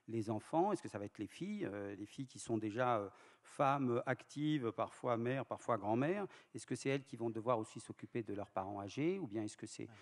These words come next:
euh, une situation, euh, qui va être prise en compte par le, la force publique ? Bon, la question de l'égalité entre les hommes et les femmes, euh, on l'a déjà dit, euh, on est encore loin d'une situation où cet idéal d'égalité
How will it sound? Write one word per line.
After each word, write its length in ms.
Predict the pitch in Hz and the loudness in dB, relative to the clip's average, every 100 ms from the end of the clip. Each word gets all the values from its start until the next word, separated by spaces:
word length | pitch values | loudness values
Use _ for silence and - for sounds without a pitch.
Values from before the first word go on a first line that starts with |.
| - - | -20 -12
euh, 260 | 107 101 104 110 | -8 -6 -4 -4
une 140 | 104 | -4
situation, 760 | - 107 113 95 - 107 101 92 | -6 -8 -6 -6 -2 0 0 -2
euh, 60 | |
qui 160 | - - | -8 -8
va 80 | 101 | -8
être 100 | - | -6
prise 180 | 107 | -6
en 80 | 98 | -6
compte 200 | - 110 | -4 -4
par 180 | 104 98 | -2 -6
le, 80 | 95 92 | -8 -10
la 100 | 113 | -10
force 240 | 98 - - | -6 -8 -8
publique ? 460 | 120 120 196 214 - - _ | -10 -6 -6 -6 -14 -20 _
Bon, 80 | 131 | 0
la 120 | 131 | 0
question 240 | 147 - | 0 2
de 40 | 139 | 4
l'égalité 380 | 127 120 117 139 | 4 0 0 -2
entre 240 | 123 123 | -2 -4
les 160 | 117 117 | -4 -2
hommes 140 | 117 | -2
et 20 | |
les 100 | 110 | -2
femmes, 340 | - 131 123 107 | -2 -2 -2 -4
euh, 180 | 107 110 | -8 -6
on 100 | 117 | -4
l'a 120 | 113 | -4
déjà 320 | 113 110 113 | -4 -2 -2
dit, 300 | 110 131 120 | -2 -4 -2
euh, 100 | 101 92 - - _ | -4 -8 -20 -20 _
on 100 | 117 | 0
est 80 | 123 | 2
encore 300 | 117 - 123 | 4 2 2
loin 200 | 135 131 | 4 2
d'une 160 | 107 104 | 0 -8
situation 480 | 117 - 107 127 | -8 -6 -4 -2
où 60 | 117 | -2
cet 220 | - - | -4 -8
idéal 300 | 107 113 113 | -4 -2 -2
d'égalité 760 | 98 95 92 98 127 107 98 | -4 -8 -10 -10 -6 -4 -6